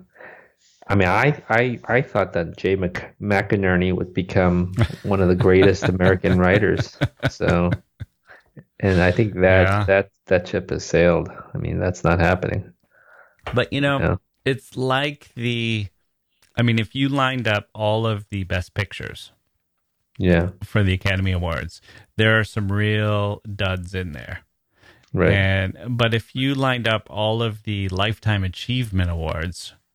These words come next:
Speaker 1: Mm-hmm.
Speaker 2: you'd, they'd probably all be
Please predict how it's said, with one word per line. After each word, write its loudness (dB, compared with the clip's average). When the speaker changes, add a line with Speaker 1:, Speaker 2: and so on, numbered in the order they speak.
Speaker 1:
Mm-hmm. 0
Speaker 2:
you'd, 2
they'd 0
probably 0
all 0
be -6